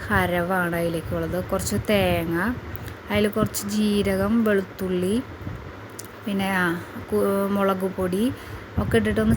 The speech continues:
ചതച്ചെടുക്കുക ട്ടോ. ഞാൻ എടുത്തതിൽ കുറച്ച് വെള്ളം കൂടിപ്പോയി. ആ, അപ്പോൾ ചതച്ചെടുക്കുക, എന്നിട്ട് അതിലേക്ക് ഒഴിച്ചിട്ട് ഒന്ന് മിക്സ് ആക്കുക. നല്ലോണം ഒരു കയ്യിലെടുത്തിട്ട് നല്ലോണം മിക്സ് ആക്കുക ട്ടോ. മിക്സ് ആക്കിയിട്ട് അത്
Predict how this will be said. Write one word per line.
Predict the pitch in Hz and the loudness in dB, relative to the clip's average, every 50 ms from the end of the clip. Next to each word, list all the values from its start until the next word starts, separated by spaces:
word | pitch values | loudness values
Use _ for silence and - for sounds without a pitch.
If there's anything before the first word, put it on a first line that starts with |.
| - | 4
ചതച്ചെടുക്കുക | - 233 214 214 - - - 233 214 196 - - 190 185 | 4 2 2 2 -2 0 2 2 2 4 2 2 2 2
ട്ടോ. | 180 180 190 196 | 2 0 0 0
ഞാൻ | 202 226 226 | 0 0 -2
എടുത്തതിൽ | 226 226 214 - 226 214 214 220 226 - | -2 -4 -4 0 2 2 2 2 0 0
കുറച്ച് | 233 220 226 - - - - 285 285 | -2 -2 -2 -6 -8 -6 -2 0 0
വെള്ളം | 262 226 196 190 196 185 | 2 0 0 0 0 0
കൂടിപ്പോയി. | 180 175 175 - - 180 185 220 240 - - - - - - - - - - | -2 -2 -2 -2 -2 -2 -2 -2 -4 -8 -12 -14 -12 -12 -14 -14 -12 -8 -4
ആ, | 220 208 202 | -2 -2 0
അപ്പോൾ | 196 208 220 - | -2 -2 -2 0
ചതച്ചെടുക്കുക, | 233 214 202 190 185 - - - 226 196 196 - - - 185 202 226 | 2 2 2 2 -2 -4 0 2 2 2 2 -2 -4 -2 -2 0 0
എന്നിട്ട് | 226 208 196 202 214 | 0 0 0 0 2
അതിലേക്ക് | 220 208 202 196 196 190 - 226 220 | 2 2 2 2 0 0 0 2 2
ഒഴിച്ചിട്ട് | 208 196 196 - - 190 180 185 208 240 269 - - - - - | 2 0 -2 -4 -6 -6 -4 0 0 0 0 0 -4 -6 -4 -2
ഒന്ന് | 220 220 220 226 | 0 2 4 2
മിക്സ് | 220 202 - - - - 214 196 | 2 0 -2 -6 -4 -2 0 0
ആക്കുക. | 180 170 - - 175 180 208 240 240 - - - - - - - - 214 202 | 0 -2 -4 -4 -4 -2 -2 -4 -4 -6 -8 -8 -10 -10 -12 -10 -6 -4 -2
നല്ലോണം | 202 196 196 196 190 190 190 202 214 - - | -2 0 0 0 0 0 0 0 0 0 0
ഒരു | 214 220 214 | 0 0 2
കയ്യിലെടുത്തിട്ട് | 233 220 208 202 196 202 196 196 - - 196 202 202 208 | 2 2 4 2 2 0 -2 -2 -4 -4 -4 -2 0 0
നല്ലോണം | 220 208 196 185 180 175 180 180 190 202 | 0 0 0 0 -2 -2 -2 -2 -2 -2
മിക്സ് | 202 190 - - - - - 180 | -4 -4 -6 -6 -6 -4 -2 -2
ആക്കുക | 165 165 - 165 156 147 | -4 -4 -6 -8 -8 -6
ട്ടോ. | - 160 180 185 - - - - - - - - - - - - | -6 -8 -8 -10 -12 -14 -16 -16 -16 -16 -14 -14 -16 -12 -8 -6
മിക്സ് | 202 202 - - - 214 208 | -6 -6 -6 -4 -2 0 0
ആക്കിയിട്ട് | 202 196 - 202 190 180 202 208 208 | 0 0 -2 -4 -2 0 0 2 2
അത് | 214 240 | 2 2